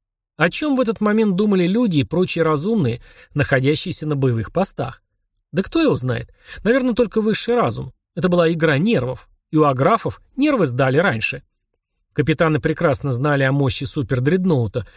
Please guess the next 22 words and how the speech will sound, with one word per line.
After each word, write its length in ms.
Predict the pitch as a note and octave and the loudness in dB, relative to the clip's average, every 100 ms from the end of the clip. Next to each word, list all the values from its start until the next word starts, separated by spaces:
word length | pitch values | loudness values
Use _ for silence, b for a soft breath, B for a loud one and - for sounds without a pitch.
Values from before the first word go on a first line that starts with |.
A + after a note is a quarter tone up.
| B | B
и 100 | - | -2
у 40 | F3 | 0
кого-то 360 | B3+ C4+ B3+ | 2 0 0
сдали 320 | G#3+ G3+ A3+ G#3 | 0 0 2 2
нервы, 280 | E3 D3 | 0 0
просто 280 | D#3+ F#3+ - | 0 -2 0
не 140 | F3 E3+ | 0 2
поверил, 440 | E3 D#3 G3+ E3+ | 2 2 2 0
что 200 | - C#3 | 0 -4
щит 280 | - D3+ B2+ | -2 -4 -2
выдержит 480 | C#3+ D#3+ C#3 C#3 D3 | 0 2 0 0 0
удар 260 | C3 B2 | 0 0
такой 300 | - C3 C#3 | 0 -2 0
махины. 540 | B2+ F3+ - D3 B2 - _ _ _ _ _ - | 0 0 0 -4 -4 -10 _ _ _ _ _ -2
Внезапно 500 | D#3+ A#3+ C4+ A#3+ A#3 | 0 2 0 2 0
один 220 | G#3+ A3+ | 2 0
из 120 | G#3 | 0
эсминцев, 540 | F#3+ A3+ C4+ A#3 - | -2 -2 -2 -2 -4
образующих 680 | C3 C3+ C3 C#3 B2+ - - | 0 2 2 0 -2 -4 -2
внешнее 380 | C3+ C3 - B2+ | 0 0 -2 -2
кольцо 360 | C#3 B2+ - | 0 -2 -4
сферы, 400 | C3+ - A#3+ A#3 | -6 -2 2 2